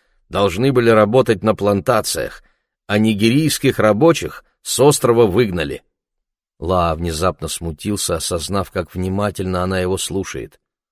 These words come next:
«Наверное, и Нико тебе это уже рассказывал?» И Нико и в самом деле рассказывал ей о последних десятилетиях истории Гвинеи.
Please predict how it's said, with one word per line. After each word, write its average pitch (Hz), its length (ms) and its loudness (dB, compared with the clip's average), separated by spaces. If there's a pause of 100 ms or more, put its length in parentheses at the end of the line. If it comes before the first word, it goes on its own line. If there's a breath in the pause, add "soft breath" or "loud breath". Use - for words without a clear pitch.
(540)
«Наверное, 87 720 -2 (400)
и 104 120 -4
Нико 87 340 -4
тебе 90 340 -4
это 90 140 -8
уже 90 280 -4
рассказывал?» 92 680 -4 (1300)
И 98 140 -4
Нико 139 320 2
и 135 80 2
в 123 80 -6
самом 104 420 0
деле 87 240 -2
рассказывал 92 680 -2
ей 92 240 0
о - 20 -6
последних 95 680 -6
десятилетиях 95 960 -6
истории 95 500 -4
Гвинеи. 87 720 -4